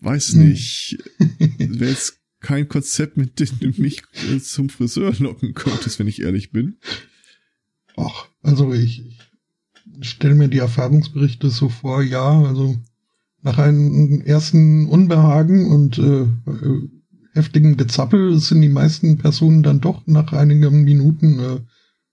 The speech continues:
Speaker 1: Mhm.
Speaker 2: entweicht jegliche Körperspannung, ähm.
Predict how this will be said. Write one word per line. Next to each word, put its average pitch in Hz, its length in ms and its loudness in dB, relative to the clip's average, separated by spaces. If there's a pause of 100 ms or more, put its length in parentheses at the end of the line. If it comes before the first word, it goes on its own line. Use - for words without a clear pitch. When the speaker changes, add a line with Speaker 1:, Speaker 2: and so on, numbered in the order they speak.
(300)
Speaker 1:
Mhm. 110 500 -6 (240)
Speaker 2:
entweicht 156 520 0
jegliche 139 500 2
Körperspannung, 127 960 -2
ähm. 123 360 -4